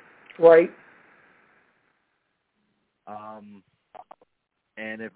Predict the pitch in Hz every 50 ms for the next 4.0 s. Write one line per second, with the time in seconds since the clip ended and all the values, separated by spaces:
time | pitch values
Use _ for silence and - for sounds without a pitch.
0 | - 110 110 92 107 104 110 131 135 104 120 113 110 107 101 104 104 - _ _
1 | - 127 120 123 123 113 117 113 110 113 123 165 175 - - - 113 107 107 104
2 | 104 95 90 110 110 110 107 104 104 104 87 - 107 110 107 - _ - 101 104
3 | 104 101 98 98 104 107 101 107 104 107 117 127 - - - 120 110 101 101 135